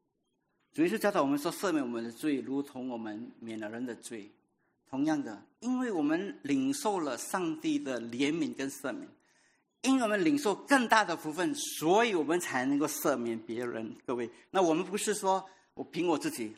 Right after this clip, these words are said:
哎，圣经教导我，我要赦免，我就赦免。各位，我们做不到的，我们做不到，人性做不到，因为人性本性是计较、记仇、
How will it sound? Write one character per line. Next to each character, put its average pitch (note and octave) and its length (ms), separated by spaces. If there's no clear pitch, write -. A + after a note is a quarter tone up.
哎， - 320
圣 C#3+ 160
经 C#3 140
教 C3 160
导 A#2 140
我， G2+ 280
我 A2+ 80
要 A#2+ 80
赦 C#3 240
免， A#2 180
我 G#2 100
就 B2 100
赦 B2+ 160
免。 G#2+ 260
各 D#3 120
位， D3+ 100
我 A#2 60
们 A#2+ 120
做 C#3 140
不 B2 80
到 A#2+ 260
的， - 400
我 G2+ 80
们 G#2+ 140
做 A2 100
不 G#2+ 100
到， G2+ 240
人 D3+ 260
性 G#3 400
做 D#3+ 100
不 B2+ 120
到， - 360
因 G3+ 100
为 G#3 140
人 D#3+ 260
性 F#3+ 340
本 D3+ 240
性 A3+ 180
是 G3+ 120
计 A#3 160
较、 G#3 240
记 B3+ 180
仇、 D3 500